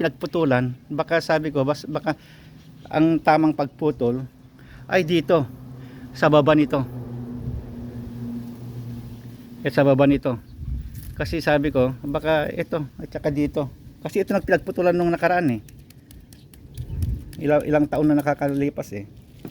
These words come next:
Kaya gusto ko, kung paano, yung mga may alam na ano, kung dito ko puputulin sa malaki para matanggal lahat itong ano. Kasi pag nag-, nagsaringit ito,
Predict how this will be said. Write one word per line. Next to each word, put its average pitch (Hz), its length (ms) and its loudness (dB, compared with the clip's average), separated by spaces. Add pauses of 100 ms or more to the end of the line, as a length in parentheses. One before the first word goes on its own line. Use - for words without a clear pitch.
(180)
Kaya 151 240 -4
gusto 156 320 -6
ko, 120 160 2 (960)
kung 139 240 2
paano, 135 560 2 (160)
yung 151 240 0
mga 147 160 4
may 147 160 4
alam 143 320 2
na 139 80 0
ano, 117 240 0 (480)
kung 165 160 -2
dito 175 240 -2
ko - 80 -6
puputulin 151 720 2 (480)
sa - 160 0
malaki 147 400 2
para 151 240 4
matanggal 143 400 2
lahat 139 240 -2
itong 139 160 2
ano. 139 160 0 (1300)
Kasi 160 240 2
pag 185 160 2
nag-, 165 280 2 (680)
nagsaringit 180 800 2
ito, 139 240 4